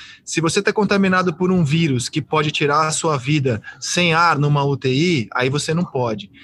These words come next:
Eu acho que é mais um recado muito ruim que o futebol tem passado, de que o importante é a bola rolar a todo custo.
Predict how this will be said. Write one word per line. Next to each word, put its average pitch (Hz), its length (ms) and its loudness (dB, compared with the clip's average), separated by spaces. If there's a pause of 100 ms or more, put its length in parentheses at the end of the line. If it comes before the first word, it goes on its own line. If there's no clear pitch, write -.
(100)
Eu 123 80 -4
acho 143 160 0
que 175 60 2
é 160 40 2
mais 170 220 2
um 175 40 2
recado 170 360 2
muito 202 300 2
ruim 160 300 2
que 147 100 -4
o - 20 -8
futebol 143 400 -4
tem 147 160 -2
passado, 151 600 0
de 151 100 -4
que - 100 -4
o 165 40 2
importante 156 480 -2
é - 20 0
a 143 40 -2
bola 147 220 -2
rolar 135 280 0
a 131 40 -2
todo 139 240 -4
custo. 185 460 -4